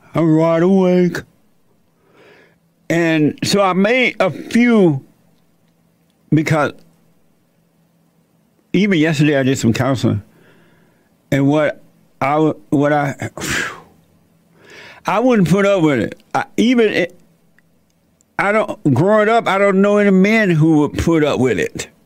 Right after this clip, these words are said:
I really don't. But men have been deceived from little boys all the way up until adulthood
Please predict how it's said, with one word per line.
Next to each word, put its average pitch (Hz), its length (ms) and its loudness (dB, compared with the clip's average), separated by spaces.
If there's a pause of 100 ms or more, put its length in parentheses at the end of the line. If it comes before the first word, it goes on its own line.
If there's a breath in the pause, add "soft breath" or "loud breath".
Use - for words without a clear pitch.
(1500)
I 156 100 0
really 170 300 2
don't. 143 420 -2 (1120 soft breath)
But 160 440 0
men 190 400 2
have 175 260 0
been 160 160 0
deceived 147 880 0 (120)
from 156 220 0
little 185 220 2
boys 180 440 0
all 175 220 0
the 175 40 2
way 165 120 2
up 143 120 -2
until 131 540 -2
adulthood 131 680 -2